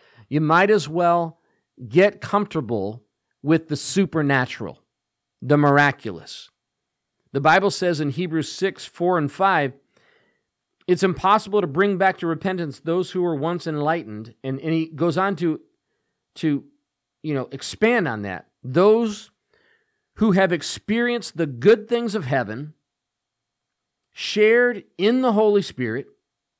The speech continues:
who have tasted the goodness of the Word of God and the power of the age to come." So the Hebrew writer was talking about people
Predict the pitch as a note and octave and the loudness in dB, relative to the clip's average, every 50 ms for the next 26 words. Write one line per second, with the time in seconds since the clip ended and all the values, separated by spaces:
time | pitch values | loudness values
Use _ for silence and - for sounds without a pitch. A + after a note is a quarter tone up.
0 | _ _ _ _ _ _ _ _ _ _ _ - F3+ F#3 F3 D#3+ C3+ - _ _ | _ _ _ _ _ _ _ _ _ _ _ 0 4 4 4 4 2 -4 _ _
1 | _ - - - A#3+ C4 C4+ - - - C4 B3 G3 B3+ B3 F3 C3 A#2 F#3 G#3+ | _ -8 -2 2 2 2 2 0 -2 -4 -6 -6 -4 -4 -6 -6 -2 2 4 4
2 | G#3 D3+ D#3 C#3+ B2+ C#3 D3+ - - - - - _ - E3 D#3+ D#3 D3+ C#3+ C3 | 4 4 2 -2 -2 -2 -4 -8 -10 -12 -12 -14 _ -4 -2 -2 0 0 0 2
3 | D3+ F3+ G3 G#3 A3 F3 C3+ C#3+ C#3 A#2 A2 A2+ A#2+ C3+ C3+ C#3+ _ _ _ _ | 4 4 4 4 2 0 0 -2 0 0 0 -2 -4 -6 -10 -18 _ _ _ _
4 | _ _ _ _ _ _ _ _ _ _ _ _ _ _ _ _ _ _ _ _ | _ _ _ _ _ _ _ _ _ _ _ _ _ _ _ _ _ _ _ _
5 | _ - E3 F3+ F#3 F3+ F3 E3 - - - - A3+ B3+ D4 D4+ A3 D3+ A#2+ F#2+ | _ -4 -2 -2 0 0 0 -2 -4 -8 -6 -2 -2 0 0 0 0 0 -2 -2
6 | F#2 A2 C#3 C#3 - _ _ _ _ _ _ _ _ _ _ _ _ _ _ - | -4 -6 -8 -10 -12 _ _ _ _ _ _ _ _ _ _ _ _ _ _ 0
7 | D#3 E3+ E3 F3+ F#3+ F3+ - D3+ F3+ G3+ G#3+ D#3 - - - E3 - - A3 A3+ | 0 2 2 2 0 -2 -2 0 0 0 0 -2 -6 -8 -8 -6 -2 0 2 2
8 | G3+ C3 F2+ - _ _ _ _ _ _ _ _ _ _ _ _ _ _ _ _ | 2 0 -4 -8 _ _ _ _ _ _ _ _ _ _ _ _ _ _ _ _
9 | _ _ _ _ _ _ _ _ _ - - G#3 G3 F#3 F3 D3 A3 C#4 D4+ A3+ | _ _ _ _ _ _ _ _ _ -4 0 2 2 2 2 0 0 -2 -2 -2
10 | C4+ C4 B3 G3 E3+ E3+ E3+ E3+ D#3+ D#3+ D#3+ D#3 D#3 - _ _ _ - - E3+ | -2 -2 -2 0 2 4 4 4 4 2 2 0 -2 -6 _ _ _ -2 2 2
11 | F3+ - - - - A#3 - D#4 B3+ - A3+ G#3 F#3 E3 C#3 D#3+ D#3 D#3 D3+ C#3 | 2 2 2 -2 -2 0 0 0 -2 -4 -4 -2 -2 0 2 4 4 4 4 4
12 | - _ _ _ _ _ _ _ _ - - B3 C4+ - - F#3 E3+ E3 D3+ - | 0 _ _ _ _ _ _ _ _ -4 -2 -2 -2 0 0 0 0 0 -2 -6